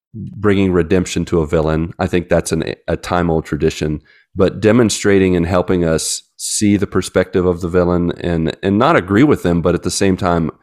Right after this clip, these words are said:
have sympathy, have empathy for what they're going through, and then them to have the chance to redeem themselves. I mean, Gore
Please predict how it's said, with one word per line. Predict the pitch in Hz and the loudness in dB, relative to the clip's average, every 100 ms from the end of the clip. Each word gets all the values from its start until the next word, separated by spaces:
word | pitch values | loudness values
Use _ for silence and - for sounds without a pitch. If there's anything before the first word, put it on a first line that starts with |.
| _ _ | _ _
have | 104 98 95 - - | 0 2 0 -2 -8
sympathy, | - 95 90 - 80 73 | -2 -2 -2 -2 -2 0
have | 95 87 - | -2 -2 -2
empathy | 92 92 - 85 | -2 -2 -2 -2
for | 80 - 78 76 76 - _ _ - | -2 0 0 0 -2 -8 _ _ -2
what | 110 113 | 0 2
they're | |
going | 95 95 92 90 | 0 2 2 0
through, | 92 92 90 90 - _ _ - | 0 2 4 2 -4 _ _ -4
and | 90 90 | -2 0
then | 87 85 82 - 87 - | 0 0 -2 -6 -10 -2
them | 101 101 | 0 2
to | 92 | 2
have | 90 80 | 0 -2
the | 78 | -4
chance | - 85 82 - - | -4 -4 -4 -6 -4
to | 82 80 | 0 0
redeem | 78 85 127 | 0 0 2
themselves. | 82 - 76 76 | 0 -2 -4 -4
I | 80 | -2
mean, | 80 78 | -2 -2
Gore | 85 90 87 85 82 | 0 2 4 2 -2